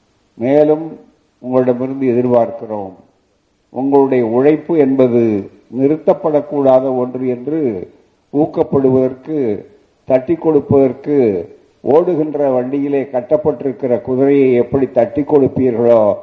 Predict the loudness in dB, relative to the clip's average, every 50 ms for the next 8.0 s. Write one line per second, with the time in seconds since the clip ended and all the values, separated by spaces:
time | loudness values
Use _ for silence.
0 | -12 -20 -20 _ _ -6 -2 0 0 2 2 4 4 4 4 4 2 0 -2 -4
1 | -6 -10 -10 -12 -8 -4 -4 -4 -4 -4 -6 -6 -2 2 2 2 2 2 0 -2
2 | 0 2 2 2 2 0 -2 -2 -4 -2 0 2 4 4 4 2 0 0 0 2
3 | 2 2 2 2 0 0 -2 -2 0 2 4 4 4 2 0 -4 -4 -4 -4 -2
4 | -2 -4 -2 0 2 4 4 4 4 2 4 4 2 2 0 -2 -6 -12 -20 -20
5 | -20 _ _ -4 -2 0 2 4 4 4 4 4 4 4 2 2 -2 -6 -6 -4
6 | 0 0 2 4 4 4 2 2 0 -2 0 -2 -2 -2 -4 -4 -4 -4 -4 -4
7 | -4 -2 -2 -2 -2 -2 -2 -4 -4 -4 -6 -4 -2 0 0 -2 -4 -6 -12 -14